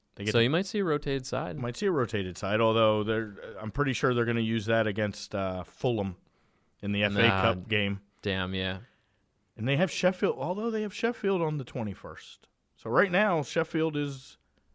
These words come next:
Speaker 1: the more admirable opponent. So y-
Speaker 2: Oh, absolutely.
Speaker 1: you'll see a little mix-up probably in this game.
Speaker 2: Yeah.
Speaker 1: They might get caught. That's a game they gotta win, though, with Sheffield coming up. Sheffield's no joke.
Speaker 2: I know.
Speaker 1: So, should be interesting.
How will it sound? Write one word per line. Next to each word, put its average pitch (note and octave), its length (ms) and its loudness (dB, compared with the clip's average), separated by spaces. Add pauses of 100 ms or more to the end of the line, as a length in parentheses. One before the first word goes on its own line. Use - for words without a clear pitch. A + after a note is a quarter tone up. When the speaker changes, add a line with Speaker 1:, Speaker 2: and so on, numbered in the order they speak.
(100)
Speaker 1:
the A#2 80 -2
more C3 500 0 (720)
admirable B2+ 840 4
opponent. B2 480 0 (100)
So A2+ 260 -10
y- E3 160 -12 (140)
Speaker 2:
Oh, C#3+ 100 -2
absolutely. A#2 520 2
Speaker 1:
you'll F4 100 2
see - 140 0
a G4 60 0
little B3+ 200 4
mix-up A2+ 400 0
probably F#2 460 -8
in E2+ 140 -14
this F2 160 -18
game. E2+ 260 -16 (120)
Speaker 2:
Yeah. D#3 280 0
Speaker 1:
They G3 80 -4
might D4+ 220 -10
get C#4+ 160 -14
caught. - 320 -2 (640)
That's G#3 140 2
a D4 60 0
game F3+ 180 4
they A#2+ 120 2
gotta E3+ 260 6
win, G#2+ 220 0
though, F#2 120 -4
with F2 140 -8
Sheffield F2+ 400 -12
coming F2 260 -12
up. E2 140 -14 (1080)
Sheffield's - 440 -8
no F#2+ 120 -6
joke. - 420 -10 (140)
Speaker 2:
I C3 120 2
know. D#3 200 0 (440)
Speaker 1:
So, E2+ 320 -14 (800)
should A3+ 180 -8
be G3 120 -2
interesting. C3+ 480 -4